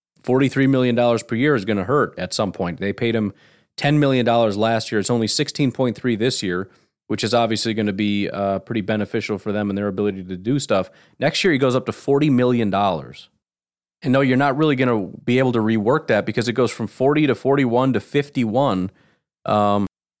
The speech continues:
and then it's, you know, forty-seven, forty, forty-one. So, you, I mean, you can kinda push money out if you want, but you can't bring it down much without completely ruining your ability to keep them long-term. I mean, you, you're not gonna start reworking it the first year it gets <laughs> expensive,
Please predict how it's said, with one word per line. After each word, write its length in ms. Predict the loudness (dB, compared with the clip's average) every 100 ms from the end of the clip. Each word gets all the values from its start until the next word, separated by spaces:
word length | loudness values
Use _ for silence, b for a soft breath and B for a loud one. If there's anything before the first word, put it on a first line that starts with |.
| -4
and 160 | -2
then 120 | 0
it's, 260 | 0 -2 -2
you 80 | -2
know, 220 | -2 -4
forty-seven, 840 | -8 -8 -2 0 0 2 2 2
forty, 320 | -2 0 0 0
forty-one. 440 | 0 0 2 0
So, 120 | 0
you, 140 | -2 -2
I 60 |
mean, 100 | -2
you 100 | -2
can 180 | 0 -2
kinda 360 | -2 -2 0 0
push 260 | 0 -2
money 220 | 0 0 2
out 160 | 2
if 140 | 0 -2
you 80 |
want, 380 | -4 0 0 0
but 100 | -4
you 80 | -6
can't 240 | -4 -2
bring 160 | 0 -2
it 80 | 0
down 220 | 0 0
much 220 | 0 0
without 380 | 0 0 -2 -4
completely 640 | -12 -4 -2 -2 -2 -4 -6 b b b _
ruining 460 | -4 2 4 4 4
your 140 | 2
ability 340 | 4 4 2 0
to 80 | -2
keep 220 | -2 -2
them 120 | 0
long-term. 680 | 2 0 0 -2 -2 -4 -12 _ _
I 40 |
mean, 100 | -2
you, 220 | 0 0
you're 180 | -2 0
not 140 | 2 2
gonna 80 |
start 260 | 0 0 2
reworking 560 | 2 4 2 2 0 0
it 140 | -2
the 60 | -6
first 420 | 0 0 0 0
year 200 | 0 0
it 80 | 0
gets 200 | -4 -4
<laughs> 20 |
expensive, 680 | -4 -2 0 0 -2 -4